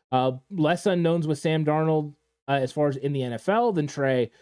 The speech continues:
uh, but Trey's got such a tremendous upside. I can't see the forty-niners not going in with him being considered number one quarterback through O T As, training camp, uh, and p-,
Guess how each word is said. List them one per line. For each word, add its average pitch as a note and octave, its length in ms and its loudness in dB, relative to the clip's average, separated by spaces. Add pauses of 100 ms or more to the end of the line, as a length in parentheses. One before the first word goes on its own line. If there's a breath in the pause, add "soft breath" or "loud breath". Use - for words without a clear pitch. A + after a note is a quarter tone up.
(240 soft breath)
uh, A#2+ 120 0
but A2+ 140 -4
Trey's D3+ 380 -2
got A#2+ 160 -4
such C#3 180 -6
a B2+ 60 -8
tremendous B2+ 420 -4
upside. A2 400 -6
I A2+ 60 -4
can't D3 180 -4
see D3+ 80 -6
the C3+ 80 -2
forty-niners B2+ 540 -4
not C3+ 260 -2
going B2+ 280 -2
in A2+ 220 -4 (380 soft breath)
with A#2 120 -4
him C3+ 220 0
being B2+ 220 -2
considered B2+ 380 -4
number B2+ 240 0
one B2 160 -2
quarterback A#2+ 640 -2 (380 soft breath)
through C3 140 2
O B2+ 140 2
T B2+ 340 0
As, A2+ 80 -6
training C3 460 -2
camp, A#2+ 360 -4 (440 soft breath)
uh, A2+ 180 0
and C#3 260 0
p-, C#3 120 -2